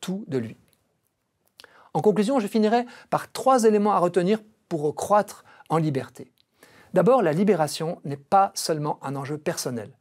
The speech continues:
Nous avons besoin de grandir ensemble en liberté, ce qui s'oppose à une conception individualiste, à la fois ultralibérale et libertaire de la, de, de l'être humain.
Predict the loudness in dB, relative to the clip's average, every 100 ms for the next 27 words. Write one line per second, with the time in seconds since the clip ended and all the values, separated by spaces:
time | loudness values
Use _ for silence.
0 | _ _ -6 -4 0 2 2 0 -2 -4
1 | -4 -4 -4 -6 _ 0 0 0 0 0
2 | -2 -6 -6 -4 -6 -6 -4 -6 -6 -20
3 | _ _ -12 -8 -6 0 0 0 -4 -6
4 | -8 -4 -6 -6 _ _ -10 -6 -6 0
5 | 0 0 -6 -10 -20 -20 -16 -14 -8 -8
6 | -8 -10 -10 -4 -2 0 -2 -2 -2 -4
7 | -6 -8 -10 -14 -14 _ -20 _ -8 -6
8 | -4 -6 -8 -14 -16 -12 -10 -6 -4 -2
9 | -2 -2